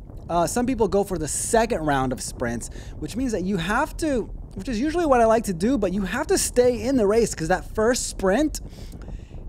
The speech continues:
is gonna split the group. So you gotta do an effort anyways, just to stay in it. It's so annoying. This is like a hurt fest. It's, um, it, it, it really, it, it's hard. It, this race has,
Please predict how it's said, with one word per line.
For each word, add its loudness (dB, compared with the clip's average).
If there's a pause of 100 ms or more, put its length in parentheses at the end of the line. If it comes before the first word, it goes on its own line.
(120)
is 0
gonna 4
split 2
the 0
group. 2 (400)
So -4
you 0
gotta 4
do 4
an 4
effort 2
anyways, 2 (160)
just -4
to 0
stay 4
in 4
it. -4 (280)
It's -4
so 4
annoying. 2
This -2
is -4
like 2
a -2
hurt -2
fest. -8 (880)
It's, -4
um, 0 (1000)
it, 2
it, 2
it -4
really, 2
it, 2
it's -2
hard. 2
It, -6
this -2
race 0
has, -8